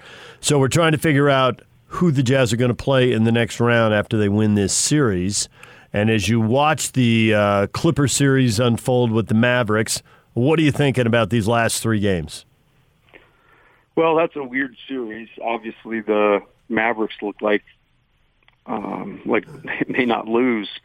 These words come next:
Speaker 2: in the first two games. They played so well, and then the Clippers just kinda do what the Clippers do. They grinded them out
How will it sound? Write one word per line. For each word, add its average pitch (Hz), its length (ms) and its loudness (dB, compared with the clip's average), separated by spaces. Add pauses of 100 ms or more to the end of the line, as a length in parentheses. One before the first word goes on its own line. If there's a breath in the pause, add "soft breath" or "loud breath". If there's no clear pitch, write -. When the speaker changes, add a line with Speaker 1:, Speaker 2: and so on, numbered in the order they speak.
(540 loud breath)
Speaker 2:
in 110 140 -4
the 107 180 -4
first 113 260 -4
two 120 100 -2
games. 110 320 -2
They 98 60 -6
played 107 280 -4 (160)
so 117 120 2
well, 107 680 -2
and 110 540 -12 (920)
then 123 160 2
the 120 60 2
Clippers 143 380 -2
just 131 180 -10
kinda 131 240 -2
do 131 140 0
what 135 120 2
the - 60 -20
Clippers 120 380 -6
do. 123 120 -6
They 120 100 0
grinded 110 500 -2
them 104 140 -4
out 120 340 0